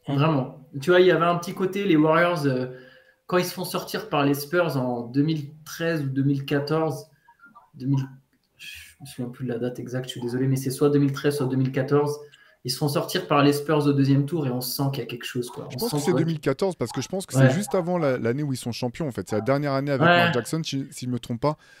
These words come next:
Speaker 3: quand ils, ils sortent Denver, qui était, qui avait fait une grosse
Speaker 1: Ouais.
Speaker 3: saison régulière, ils les sortent au premier tour. Moi, ce qui m'avait pas du tout étonné, euh,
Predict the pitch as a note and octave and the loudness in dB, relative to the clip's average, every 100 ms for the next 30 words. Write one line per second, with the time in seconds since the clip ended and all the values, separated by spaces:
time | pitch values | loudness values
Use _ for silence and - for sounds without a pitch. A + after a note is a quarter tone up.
0 | _ - B2 A#2+ - C3+ - F#3 - D3 | _ 0 0 0 -4 -6 -2 -4 -2 -2
1 | C3+ D3+ D3+ E3+ C3 A#2+ B2+ A#2 A#2 A2+ | 0 2 2 0 -2 -2 0 0 0 0
2 | A#2 A#2 B2 E3+ - D3+ D3+ C#3 C3+ C#3 | -2 -2 0 0 0 0 0 -2 -2 -2
3 | C#3+ A#2+ - E3 - C#3 C#3 C3+ - F3 | 0 -2 -2 -4 -4 -2 0 0 2 0
4 | - _ _ C#3+ D3 C#3 B2 A2+ A2 D#3 | -2 _ _ -4 -4 0 0 0 0 0
5 | D3+ D3 D3+ C3+ C#3 C#3 D3+ A2 G#2+ | -2 -2 0 2 0 0 0 0 -4